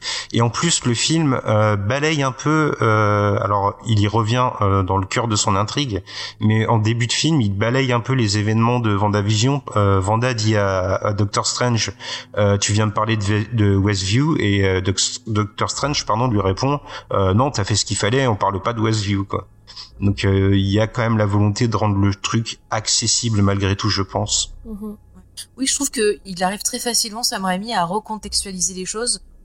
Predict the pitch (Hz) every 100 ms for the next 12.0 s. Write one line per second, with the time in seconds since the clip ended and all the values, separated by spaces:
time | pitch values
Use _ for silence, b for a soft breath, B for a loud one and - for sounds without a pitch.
0 | - - 180 208 196 226 214 185 170 233
1 | 220 214 208 202 185 190 - 233 247 -
2 | 180 185 160 - - 180 208 196 160 175
3 | 202 190 175 175 208 - 170 151 143 -
4 | - - - - 160 - 185 - 220 180
5 | 170 170 160 156 - 156 180 208 220 -
6 | - 170 - 165 180 - 170 156 156 180
7 | 165 151 151 135 - - - - - -
8 | - - 147 156 160 147 135 165 - 185
9 | 170 185 202 196 165 151 147 214 - 165
10 | 147 - - 269 196 165 - - - 208
11 | 208 233 214 175 214 220 220 170 151 147